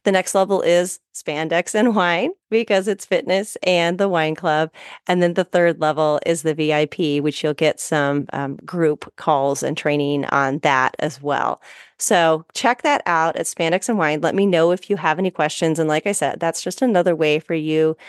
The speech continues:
to support the podcast. And I, I really appreciate that. All right. Gosh, you guys, that's really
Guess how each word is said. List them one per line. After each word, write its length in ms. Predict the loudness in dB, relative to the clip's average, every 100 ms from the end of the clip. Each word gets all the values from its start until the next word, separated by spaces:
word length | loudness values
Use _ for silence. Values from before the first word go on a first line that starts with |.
| -20 -4
to 280 | 2 2 2
support 360 | -2 -2 -2
the 80 | -2
podcast. 600 | -4 -4 -2 -2 -2 -2
And 140 | -2 0
I, 240 | 0 0
I 100 | 0
really 380 | 2 2 2 0
appreciate 640 | -2 -4 -4 -4 -4 -2
that. 280 | 0 0 -2 _ _ -20 _ _ _ _ _ _ _ -4
All 320 | 2 2 2
right. 1040 | 2 0 0 -4 -2 0 2 2 0 -8 -14 -16
Gosh, 380 | -10 -8 -6 -4
you 120 | -2
guys, 800 | -2 0 2 4 4 2 -4 -12 _ _ _ -8
that's 420 | -6 -6 -8 -2
really 400 | 2 4 2